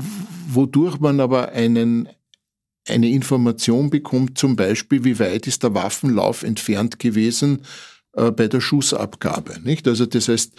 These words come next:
vorne aus einer Schrotflinte kommen ja diese Kugeln raus und die bilden so eine Garbe. Und die Form der Garbe ist von der Distanz zwischen Waffenlauf und beschossenem Objekt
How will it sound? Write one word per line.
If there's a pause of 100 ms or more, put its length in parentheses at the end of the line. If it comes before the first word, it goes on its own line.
(320)
vorne
aus
einer
Schrotflinte
kommen
ja
diese
Kugeln
raus (280)
und
die
bilden
so
eine
Garbe. (1040)
Und
die
Form
der
Garbe (320)
ist
von
der
Distanz
zwischen
Waffenlauf (220)
und
beschossenem
Objekt